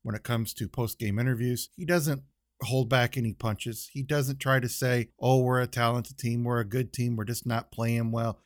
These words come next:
He lets you know what's going on. He really does. And, uh, some people get upset with him about it. I think even Coach Mike is upset at him about it.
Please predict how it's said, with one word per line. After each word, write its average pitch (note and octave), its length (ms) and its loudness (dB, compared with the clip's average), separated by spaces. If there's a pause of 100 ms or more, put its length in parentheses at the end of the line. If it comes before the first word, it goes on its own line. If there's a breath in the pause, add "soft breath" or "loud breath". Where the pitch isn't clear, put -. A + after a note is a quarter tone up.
(140 soft breath)
He A#3 240 0
lets E3+ 300 2
you E3 80 2
know B2 180 4
what's B2+ 220 -2
going A2+ 320 0
on. A2+ 200 -4
He A#2+ 160 -4
really B2+ 460 4
does. A#2 480 -4 (800)
And, A2+ 520 0
uh, A2+ 200 -2 (100)
some C3 200 0
people D#3+ 200 -4
get F3 140 2
upset G3+ 380 0
with D#3 160 0
him A#2+ 120 2
about G2+ 320 -2
it. G#2+ 80 -10
I G#2+ 60 -2
think B2 260 -6
even C3+ 220 -4
Coach D3 240 -6
Mike D#3+ 300 -2
is A#2+ 100 -4
upset A2 340 -4
at G2 120 -6
him F#2 160 -6
about G2 340 -6
it. - 80 -20